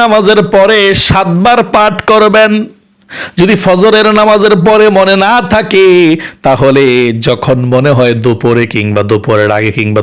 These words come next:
দুপুরের পরেও, যখনই মনে পড়ে যায়, এই ছোট্ট দোয়াটি আপনি সাতবার পড়ে ফেলবেন দিনের বেলা।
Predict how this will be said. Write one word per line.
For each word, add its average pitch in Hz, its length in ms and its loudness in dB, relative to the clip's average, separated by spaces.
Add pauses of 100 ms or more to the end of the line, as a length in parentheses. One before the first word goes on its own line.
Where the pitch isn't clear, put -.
দুপুরের 107 380 -2 (120)
পরেও, 104 280 0 (560)
যখনই 123 380 -2 (120)
মনে 135 260 2 (200)
পড়ে 160 240 2 (180)
যায়, 123 300 0 (220)
এই 160 100 0 (180)
ছোট্ট 127 320 -2 (200)
দোয়াটি 117 320 0 (140)
আপনি 107 320 -6 (440)
সাতবার 104 520 -2 (120)
পড়ে 104 260 0
ফেলবেন 104 400 -2 (140)
দিনের 107 260 -2 (120)
বেলা। 104 260 0